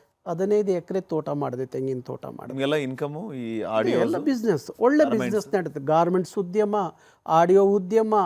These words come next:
Speaker 1: ಸ್ಟೇಷನರಿ ಸಪ್ಲೈ ಮಾಡ್ತಾ ಇದ್ದೆ.
Speaker 2: ಹ್ಮ್.
Speaker 1: ಆಮೇಲೆ ಹೆಚ್ಚುವರಿ ನಾನು ಬಾಂಬೆಯಿಂದ ಗೋಲ್ಡ್ ತರಿಸಿ, ಅ, ಚಿಕ್ಕಪೇಟೆ ಅವಿನಿ ರೋಡಲ್ಲಿ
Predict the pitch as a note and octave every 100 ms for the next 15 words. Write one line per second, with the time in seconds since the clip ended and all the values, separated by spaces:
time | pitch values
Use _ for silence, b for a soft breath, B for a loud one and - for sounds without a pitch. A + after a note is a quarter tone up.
0 | D#3 - D3+ - E3+ - G3+ G#3 G#3+ -
1 | G#3+ A#3 A3+ A3 G#3+ A#3 A3 F#3 C#3+ C#3
2 | _ _ - G#2 - E3 G3+ G#3 A3 A#3
3 | B3+ - F#3+ F3+ - B3 A#3+ A#3+ A3+ A3
4 | E3 D#3+ G#3 G#3+ G#3+ G#3+ F3+ D#3+ G3+ G3+
5 | G3+ E3+ - F3+ G#3+ F3 - _ _ _
6 | G#3+ - A3+ G#3 G#3 G3 F#3+ G3+ G3 F#3+
7 | E3+ F3 B3